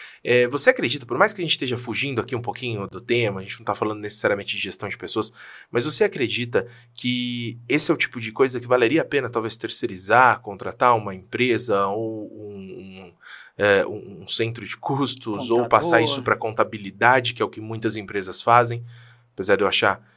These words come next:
Speaker 1: que o contador em si não necessariamente é o melhor em, em, em processos de, de, de C L T, et cetera, né? É, qual, qual a tua visão em relação a isso? Só pra gente fazer esse parêntese rápido, já volto pra gestão
Speaker 2: Legal.
Speaker 1: de pessoas.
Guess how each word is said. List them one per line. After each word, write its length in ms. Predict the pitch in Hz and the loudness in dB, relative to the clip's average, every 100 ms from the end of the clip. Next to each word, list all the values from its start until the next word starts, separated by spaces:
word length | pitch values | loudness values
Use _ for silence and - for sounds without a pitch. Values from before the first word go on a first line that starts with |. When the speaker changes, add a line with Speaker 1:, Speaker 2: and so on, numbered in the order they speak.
| _ | _
Speaker 1:
que 220 | - 95 - | -10 -10 -10
o 240 | - 117 | -10 -4
contador 580 | 117 120 117 104 127 127 | 2 4 6 4 4 2
em 80 | 117 | 2
si 160 | 120 | -2
não 180 | 127 131 | 0 -2
necessariamente 800 | 131 117 - 113 107 110 117 117 | -2 -4 -2 2 2 2 0 2
é 60 | 120 | 2
o 80 | 110 | 2
melhor 380 | 104 113 113 | -2 0 0
em, 240 | 107 101 107 120 | -2 -12 -18 -20
em, 240 | 113 117 | -18 -16
em 40 | 110 | -8
processos 680 | 107 101 - 101 - 98 | -6 -2 2 0 -2 -10
de, 300 | 90 95 90 | -12 -12 -14
de, 500 | 90 - 87 73 73 98 87 _ _ - - - _ | -20 -18 -18 -18 -20 -20 -20 _ _ -18 -18 -20 _
de 100 | - | -8
C 140 | 95 107 | 2 2
L 140 | 95 | 2
T, 140 | - 117 113 | 2 2 2
et 100 | - | 2
cetera, 400 | 117 127 107 104 | 2 0 -2 -8
né? 220 | 117 123 - - - | -8 -10 -16 -18 -10
É, 280 | - 123 127 | 0 2 2
qual, 360 | 120 120 - - _ _ | 2 2 2 0 _ _
qual 140 | - | -18
a 20 | - | 2
tua 140 | 160 | 2
visão 360 | 123 110 113 104 | 2 0 0 0
em 60 | |
relação 420 | 95 98 - 101 | -2 -4 -2 -4
a 120 | 95 85 | -6 -8
isso? 180 | 82 | -8
Só 100 | - - | -6 -2
pra 120 | 311 | -2
gente 180 | 233 - | 0 0
fazer 180 | 160 | 2
esse 120 | 147 - | 2 4
parêntese 420 | 127 117 117 107 | 4 2 -4 2
rápido, 340 | 131 - - | 4 4 2
já 160 | - 151 | 4 4
volto 300 | 120 117 117 | 6 0 0
pra 100 | - | -6
gestão 260 | 110 180 110 | -2 0 2
Speaker 2:
Legal. 120 | 120 | 0
Speaker 1:
de 60 | 107 | 0
pessoas. 420 | - 82 - | -4 -6 -10